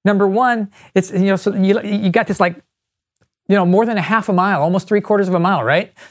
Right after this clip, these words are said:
Two thirds of a mile, something like that, distance between the people and the ark. And the first thing that this does is, is it generates a sense of reverence for God. It acknowledges that God is different from us, that God is other from us. And unless God opens the door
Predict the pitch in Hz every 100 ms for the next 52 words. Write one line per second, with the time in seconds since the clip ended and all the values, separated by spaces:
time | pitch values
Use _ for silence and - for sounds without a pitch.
0 | - 196 208 202 170 180 185 170 175 156
1 | 156 143 147 156 - - - 151 262 -
2 | 185 190 170 208 190 - 226 233 226 196
3 | 196 214 190 165 - - _ _ _ _
4 | _ _ _ _ _ _ - 190 185 285
5 | 277 254 220 185 202 - - - 180 190
6 | 190 190 160 - 180 208 190 - 214 285
7 | 262 196 151 170 - _ _ - - 185
8 | - 226 220 - 165 160 180 202 202 190
9 | - 175 151 160 147 196 214 175 185 240
10 | 269 185 156 151 - - - _ 202 165
11 | 247 349 240 - 226 240 226 - 170 143
12 | 185 175 220 254 - 202 208 262 240 170
13 | 123 - - - 208 208 240 208 247 294
14 | - 208 254 294 269 208 226 180 175 180
15 | 254 294